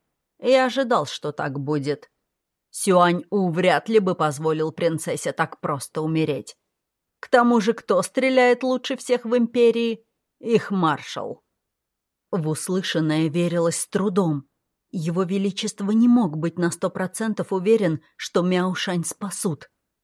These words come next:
Маршал хорошо стрелял, но никаких гарантий, что он её спасёт, у императора не было. Хэйдзинь в этот момент мог вообще находиться в другом месте. «Считаешь, я играл с жизнью дочери?»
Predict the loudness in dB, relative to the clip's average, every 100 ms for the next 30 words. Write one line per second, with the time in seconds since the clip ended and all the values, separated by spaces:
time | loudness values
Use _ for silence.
0 | _ _ _ _ 2 2 2 -2 -4 -4
1 | -6 -6 -8 -6 -4 -4 -4 -6 -10 _
2 | _ -2 0 2 2 -2 -2 -2 2 2
3 | 2 -2 -4 -8 -6 -4 -2 -4 -4 -6
4 | -8 -4 -6 -6 _ -4 -2 2 2 2
5 | -2 -4 -2 0 -2 -2 -4 -6 -10 _
6 | _ _ _ _ _ _ -4 0 0 0
7 | -2 0 -2 -4 -4 -4 -2 -2 -2 -2
8 | -4 -2 -2 -2 -4 -4 -2 -4 -6 -6
9 | -8 -8 -4 -2 0 0 0 -2 -4 -8
10 | -14 -16 _ _ _ _ _ _ _ _
11 | _ _ -6 -4 -2 -2 -2 -2 -4 -4
12 | 0 2 2 0 2 2 0 -2 -2 -2
13 | 0 0 0 2 0 0 0 0 -2